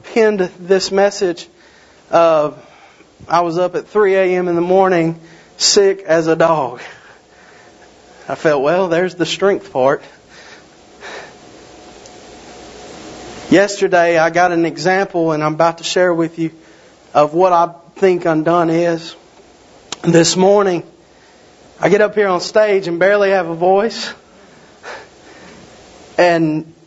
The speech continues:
<laughs> Miss Denise comes to me and says, "Hey, the air ain't working up on the stage." Thank you, Lord. You're teaching me. I understand. I got it. Come on, breeze. But this,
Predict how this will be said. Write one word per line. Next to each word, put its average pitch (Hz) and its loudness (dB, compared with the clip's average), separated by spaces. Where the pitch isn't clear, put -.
<laughs> - -14
Miss 160 0
Denise 180 -4
comes 180 -2
to 190 0
me 175 -2
and 160 -4
says, 160 -4
"Hey, 185 2
the 160 -2
air 180 2
ain't 160 -2
working 156 0
up 143 -2
on 147 0
the 135 -8
stage." 165 0
Thank 175 0
you, 165 -4
Lord. 165 -2
You're 151 -8
teaching 185 -2
me. 170 0
I 135 2
understand. 185 -2
I 151 -2
got 175 0
it. 165 -2
Come 180 -2
on, 170 2
breeze. 151 -2
But 175 -2
this, 294 -2